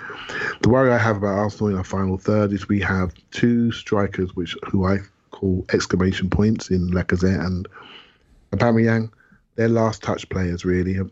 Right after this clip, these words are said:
Lacazette's done well dropping in and creating problems for them holding midfielder and the centre midfield.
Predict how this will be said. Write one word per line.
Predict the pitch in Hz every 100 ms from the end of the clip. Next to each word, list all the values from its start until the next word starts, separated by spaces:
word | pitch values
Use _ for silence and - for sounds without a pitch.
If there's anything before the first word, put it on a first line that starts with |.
| - 101
Lacazette's | 107 104 98 85
done | - 90 90
well | 101 104
dropping | 101 90 92
in | 104 104
and | 90
creating | 87 90 87 87
problems | 87 92 95 95
for | 90
them | 87 82 - -
holding | 90 90
midfielder | 87 87 107 107 104
and | 92
the | 85
centre | 101 85
midfield. | 95 95 104 101 104